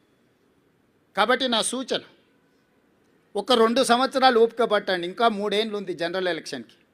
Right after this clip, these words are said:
చివరి సంవత్సరంలో రాజకీయాలు చేద్దాం. రెండు సంవత్సరాలు సహకరించండి. ప్రతిపక్షంగా మీరు సూచన చేయండి, సమస్యల్ని లేవనెత్తండి,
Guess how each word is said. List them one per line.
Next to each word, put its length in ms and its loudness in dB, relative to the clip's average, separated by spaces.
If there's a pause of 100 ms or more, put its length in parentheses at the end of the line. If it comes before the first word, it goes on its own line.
(440)
చివరి 340 4
సంవత్సరంలో 640 0
రాజకీయాలు 640 0
చేద్దాం. 260 -6 (1700)
రెండు 280 2
సంవత్సరాలు 720 2
సహకరించండి. 920 -2 (1400)
ప్రతిపక్షంగా 760 0 (1500)
మీరు 240 0
సూచన 400 2
చేయండి, 400 0 (840)
సమస్యల్ని 680 2
లేవనెత్తండి, 760 -2